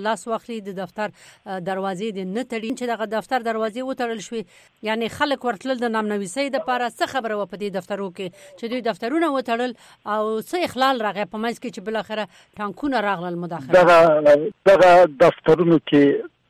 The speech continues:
Speaker 2: تقلب او تخلب سازباندهي کېده او له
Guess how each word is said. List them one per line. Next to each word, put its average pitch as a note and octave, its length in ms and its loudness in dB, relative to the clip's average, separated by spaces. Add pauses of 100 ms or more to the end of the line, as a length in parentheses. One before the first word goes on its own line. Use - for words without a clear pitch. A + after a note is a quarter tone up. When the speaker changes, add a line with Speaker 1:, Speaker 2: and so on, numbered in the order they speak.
Speaker 2:
تقلب C#3 440 2 (220)
او B2+ 140 0 (180)
تخلب B2 400 0 (280)
سازباندهي A#2+ 680 -4 (100)
کېده A#2+ 260 -4 (340)
او A2 160 -4 (200)
له B2+ 60 0